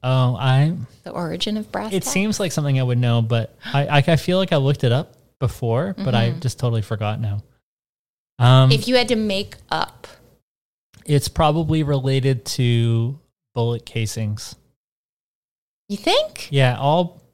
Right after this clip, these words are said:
Speaker 1: all bullet casings are made out of brass because
Speaker 2: Uh-huh.
Speaker 1: they're non-magnetic and they're a softer metal than the,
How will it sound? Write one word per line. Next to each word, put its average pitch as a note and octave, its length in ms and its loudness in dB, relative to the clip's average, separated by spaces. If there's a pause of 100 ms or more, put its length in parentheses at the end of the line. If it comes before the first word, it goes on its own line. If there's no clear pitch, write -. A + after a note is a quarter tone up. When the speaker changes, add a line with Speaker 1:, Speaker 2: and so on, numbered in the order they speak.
Speaker 1:
all F3 560 -2 (220)
bullet D3+ 520 -4
casings A#2 500 0
are A#2+ 80 0
made A#2+ 220 0
out A2+ 120 -4
of G2+ 180 -10
brass A2+ 580 -6 (360)
because A#2 320 0
Speaker 2:
Uh-huh. - 60 -4
Speaker 1:
they're A#2 140 2
non-magnetic A#2 1040 0 (640)
and A2+ 360 2
they're A2+ 240 0
a G#2+ 40 -2
softer A#2+ 520 -4
metal A#2 440 -2
than A2 420 -4
the, A2+ 500 -8